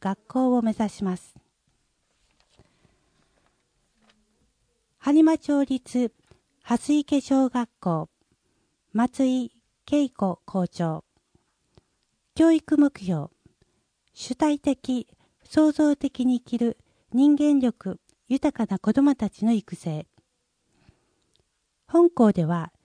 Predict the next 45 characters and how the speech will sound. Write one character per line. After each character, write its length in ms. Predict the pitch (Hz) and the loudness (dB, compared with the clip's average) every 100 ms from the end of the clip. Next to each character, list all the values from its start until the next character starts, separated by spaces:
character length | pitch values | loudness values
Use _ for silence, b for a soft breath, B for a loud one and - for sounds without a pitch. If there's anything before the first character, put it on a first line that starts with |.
| _ _ _ _ _ - | _ _ _ _ _ -2
自 260 | 269 339 - | -2 0 -4
ら 320 | 220 180 165 _ | -6 -6 -10 _
課 140 | - | -6
題 260 | 233 285 285 | -2 0 2
に 120 | 277 | 0
働 440 | 233 254 262 247 233 | -2 -4 -2 -4 -6
き 140 | - | -10
か 140 | - | -10
け、 260 | 196 202 - _ _ _ _ _ _ _ _ _ _ | -8 -8 -8 _ _ _ _ _ _ _ _ _ _
自 260 | 285 - 302 | 2 2 -2
ら 280 | 233 202 | 0 0
の 240 | 196 185 - | 0 -2 -2
目 220 | 208 277 294 | 2 2 4
当 40 | |
て 160 | 262 214 | 2 0
を 120 | 180 | 0
持 120 | 175 | -4
っ 60 | - _ | -6 _
て 220 | 196 185 180 | -10 -10 -8
学 260 | 202 - | -10 -10
習 220 | - 269 | -6 -2
に 140 | 262 247 | -2 -2
取 240 | 247 220 | -4 -4
り 20 | |
組 200 | - 220 | -4 -4
む 80 | 202 | -4
子、 260 | - 190 - _ _ _ _ _ _ _ - | -2 -6 -6 _ _ _ _ _ _ _ -4
自 140 | 233 254 | -2 2
分 260 | 302 294 | 4 4
を 60 | 294 277 _ | 2 -2 _
大 240 | 269 285 | -2 -2
切 300 | - 294 - | 0 -4 0
に 140 | 269 269 | -2 0
す 180 | 285 | -2
る 100 | 269 | -2
と 140 | 254 254 | -2 -2
と 160 | 247 | -2
も 120 | 220 220 | -2 -2
に、 260 | 226 220 _ _ _ _ _ _ | -2 -4 _ _ _ _ _ _
他 140 | 320 | -2
者 220 | - 247 | 0 0
を 100 | 180 | 0
尊 280 | 160 214 214 | 0 0 -2
重 260 | - 208 202 | -2 -2 -2
し、 340 | - 196 196 | -4 -8 -8